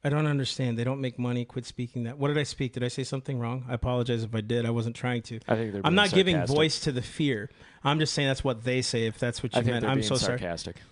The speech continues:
Speaker 1: I hope so. I, I don't, I'm not
Speaker 2: <laughs>
Speaker 1: speaking anything wrong. I mean, I'm, I'm not trying to anyways. I know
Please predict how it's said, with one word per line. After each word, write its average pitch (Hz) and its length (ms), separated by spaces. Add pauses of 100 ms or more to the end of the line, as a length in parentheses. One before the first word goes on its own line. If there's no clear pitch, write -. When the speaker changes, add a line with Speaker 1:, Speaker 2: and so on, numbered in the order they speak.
Speaker 1:
I 143 100
hope 156 220
so. 110 340
I, 127 220 (180)
I 139 120
don't, 151 200
I'm 147 120
not 156 200
Speaker 2:
<laughs> - 120
Speaker 1:
speaking 139 320
anything 131 460
wrong. 127 220
I 123 100
mean, 131 180
I'm, 127 280
I'm 135 80
not 139 180
trying 156 280
to 127 100
anyways. 113 220
I 135 100
know 139 340